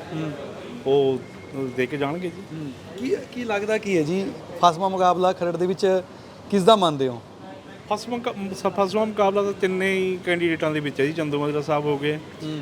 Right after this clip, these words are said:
Speaker 2: ਆਪਣਾ ਮਲਵਿੰਦਰ ਸਿੰਘ ਕੰਗ ਹੋ ਗਏ
Speaker 1: ਹੂੰ।
Speaker 2: ਤੇ ਸਿੰਗਲਾ ਸਾਹਿਬ ਹੋ ਗਏ ਜੀ।
Speaker 1: ਹੂੰ।
Speaker 2: ਤਿੰਨਾਂ ਦੇ ਵਿੱਚੋਂ ਦੇਖੋ ਜੀ, ਕੋਈ ਵੀ ਜਿੱਤ ਸਕਦਾ।
Speaker 1: ਹੂੰ।
Speaker 2: ਉਹ ਥੋੜ੍ਹੀਆਂ ਵੋਟਾਂ ਦੇ ਫਰਕ ਨਾਲ ਹੀ ਜਿੱਤੂਗਾ,
Speaker 1: ਹੂੰ।
Speaker 2: ਕੋਈ ਵੀ ਕੈਂਡੀਡੇਟ ਜਿੱਤੇ।
Speaker 1: ਹੂੰ।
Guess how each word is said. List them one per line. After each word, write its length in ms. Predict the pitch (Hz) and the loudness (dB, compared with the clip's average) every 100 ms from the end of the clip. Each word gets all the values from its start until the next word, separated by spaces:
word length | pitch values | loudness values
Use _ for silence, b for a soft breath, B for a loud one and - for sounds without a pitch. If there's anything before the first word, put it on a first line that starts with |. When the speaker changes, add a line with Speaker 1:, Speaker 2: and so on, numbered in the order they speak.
| 131 | 0
Speaker 2:
ਆਪਣਾ 540 | 147 143 139 131 131 - 139 | 0 2 2 2 0 -4 0
ਮਲਵਿੰਦਰ 340 | 139 143 143 | 2 2 0
ਸਿੰਘ 200 | 143 147 | -2 0
ਕੰਗ 240 | 139 127 | 2 4
ਹੋ 160 | 143 147 | 4 4
ਗਏ 180 | 147 151 | 4 0
Speaker 1:
ਹੂੰ। 320 | 147 147 151 143 - - | -2 -10 -10 -10 -14 -4
Speaker 2:
ਤੇ 520 | 131 127 120 117 110 110 - - - | 0 2 2 2 2 0 -6 -16 -14
ਸਿੰਗਲਾ 340 | - 151 139 135 | -4 2 4 4
ਸਾਹਿਬ 260 | 123 139 | 4 2
ਹੋ 100 | 135 | 2
ਗਏ 100 | 110 | -2
ਜੀ। 100 | 107 104 151 | -6 -8 -8
Speaker 1:
ਹੂੰ। 160 | 151 143 127 - | -8 -8 -10 4
Speaker 2:
ਤਿੰਨਾਂ 300 | 190 196 196 | 4 6 4
ਦੇ 120 | 196 | 4
ਵਿੱਚੋਂ 200 | 180 185 | 4 -2
ਦੇਖੋ 220 | 170 165 | -2 -2
ਜੀ, 80 | 170 | -2
ਕੋਈ 180 | 165 156 | 2 2
ਵੀ 80 | 156 | 0
ਜਿੱਤ 140 | 127 | -6
ਸਕਦਾ। 380 | - 117 117 120 - - | 0 2 2 0 -8 -8
Speaker 1:
ਹੂੰ। 160 | 156 139 - - - - | -8 -8 -12 -16 -16 -6
Speaker 2:
ਉਹ 380 | 143 139 135 127 | 0 2 2 -2
ਥੋੜ੍ਹੀਆਂ 300 | 147 143 160 | -2 2 2
ਵੋਟਾਂ 300 | 160 147 151 | 2 0 0
ਦੇ 80 | 143 | 0
ਫਰਕ 240 | 135 123 | -2 -2
ਨਾਲ 140 | 135 131 | 0 0
ਹੀ 40 | |
ਜਿੱਤੂਗਾ, 380 | 113 101 123 135 | 0 -4 -2 -2
Speaker 1:
ਹੂੰ। 460 | 131 - - 151 135 | -2 -10 -10 -8 2
Speaker 2:
ਕੋਈ 200 | 143 147 | 4 4
ਵੀ 120 | 143 | 2
ਕੈਂਡੀਡੇਟ 420 | 135 123 113 104 | -2 -2 -4 -6
ਜਿੱਤੇ। 300 | 101 90 107 | -6 -8 -8
Speaker 1:
ਹੂੰ। 260 | 110 151 | -6 -8